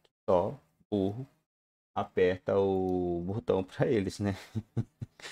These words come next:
É só os burros. E aí o país provou que mais da metade do país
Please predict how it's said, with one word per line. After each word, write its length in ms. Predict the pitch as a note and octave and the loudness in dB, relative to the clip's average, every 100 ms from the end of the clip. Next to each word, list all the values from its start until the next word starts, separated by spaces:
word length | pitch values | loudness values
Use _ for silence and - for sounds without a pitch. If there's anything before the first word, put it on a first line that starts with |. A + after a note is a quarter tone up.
| - _ _ _ _ _ _ _ _ | -20 _ _ _ _ _ _ _ _
É 120 | - F2 | -4 -4
só 280 | - F2 | 2 4
os 120 | A2 A#2 | 6 4
burros. 440 | G#2 F#2+ F2 F2+ | 2 2 4 2
E 120 | F2+ | 4
aí 80 | F#2 | 4
o 80 | F#2 | 4
país 480 | - A2+ G2+ G#2 - | 6 6 8 4 -2
provou 560 | B2+ B2+ F#2+ F#2+ B2+ | -2 0 2 2 0
que 280 | - - G#2 - | -2 -4 -4 -4
mais 380 | F#2+ F2+ E2+ E2+ | -4 0 2 2
da 100 | F#2 | 2
metade 420 | G#2 A2 - F2 | 0 0 0 0
do 80 | F#2 | -2
país 640 | - B2 G2 G2 G#2 - | 0 2 2 0 -6 -14